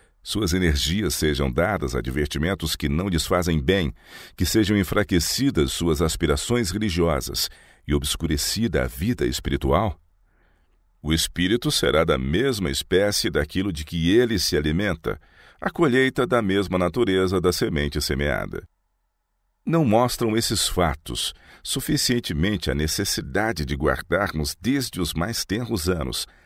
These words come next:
a educação da juventude? Não seria melhor para o jovem crescer em certo grau de ignorância quanto ao que se chama comumente educação, do que se tornar descuidado no que respeita à verdade de Deus?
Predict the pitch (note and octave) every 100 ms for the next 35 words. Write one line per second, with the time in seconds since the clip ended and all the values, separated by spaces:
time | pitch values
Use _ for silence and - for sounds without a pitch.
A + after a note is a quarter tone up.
0 | _ D2+ D2 C#2 - A#1+ - - B2+ C3
1 | C2 D2 C2+ A1 - C#3 B1+ - _ _
2 | _ _ _ _ _ _ _ - B3 G3
3 | - C3+ A#2+ F2 D#2 F#2+ G#2 F#2 E2 D2
4 | D2+ G2 F#2+ C#2+ C2+ - D#2+ D2+ - G2
5 | E2 D2+ - G#2+ - E2+ - F2+ G#2 F#2+
6 | D2+ F#2 F2 E2+ C#2+ F2 G2+ D#2+ - -
7 | - - - D#2+ D#2+ D#2 - D#2 F2 -
8 | F#2 F2+ D#2+ F2+ F2 D2+ D2 G#2 A#2+ G#2+
9 | E2 B2 A#2 F2 - B1+ - - - -
10 | - D2+ - D#2 D#2 D2 C2 D#2+ D#2+ D#2+
11 | D#2 - C2+ A#1 F2+ G#2+ - B1+ A#1+ -
12 | C#2 C#2+ - E2+ E2+ B1+ B1 C2+ - -
13 | F#2+ A2+ - - - F2 A2 - -